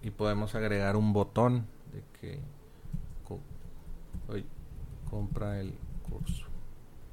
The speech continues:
Bueno, aquí tienes que agregar un, un U R L. Y todos estos cambios, pues, le picas en publish para que se guarden.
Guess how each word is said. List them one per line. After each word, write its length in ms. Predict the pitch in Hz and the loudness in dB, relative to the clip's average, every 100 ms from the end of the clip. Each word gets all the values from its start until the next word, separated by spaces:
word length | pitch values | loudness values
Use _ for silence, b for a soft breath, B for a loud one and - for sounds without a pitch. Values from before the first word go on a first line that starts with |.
| - - - - - - - - - - - - - - - - - - - - - - - - - - - - - - - | -14 -14 -16 -16 -16 -16 -18 -18 -18 -18 -18 -16 -16 -14 -16 -18 -18 -18 -18 -14 -12 -10 -8 -8 -6 -8 -8 -12 -14 -8 -4
Bueno, 220 | 104 95 | -2 -2
aquí 180 | 92 - | -2 -4
tienes 360 | - 92 92 - | -4 -4 -4 -4
que 100 | 92 | -4
agregar 340 | 90 85 85 | -4 -4 -4
un, 220 | 82 - - - - - - - - - - - - 110 | -4 -6 -10 -16 -20 -18 -18 -18 -20 -20 -20 -16 -8 -4
un 140 | 101 | -2
U 140 | 98 | -2
R 420 | 98 98 90 98 120 | -2 -2 -2 -2 -2
L. 220 | 127 139 143 B B B B B B B B - - - | 0 -2 -6 B B B B B B B B -20 -18 -8
Y 260 | 127 107 104 | 0 2 0
todos 440 | - 117 131 139 | 2 6 6 6
estos 340 | 131 - 135 - | 2 0 -4 0
cambios, 460 | 120 117 117 120 | 2 4 2 0
pues, 220 | - 104 | 0 2
le 120 | 98 95 | 2 0
picas 680 | - 92 101 98 95 - - | 0 -4 0 2 2 0 -2
en 160 | 104 | -2
publish 520 | 92 113 110 107 104 - | 0 2 4 4 4 2
para 240 | 101 98 | 2 2
que 100 | - | 0
se 460 | - 98 92 92 95 | 0 0 2 0 0
guarden. 500 | 107 139 147 135 | 4 6 6 4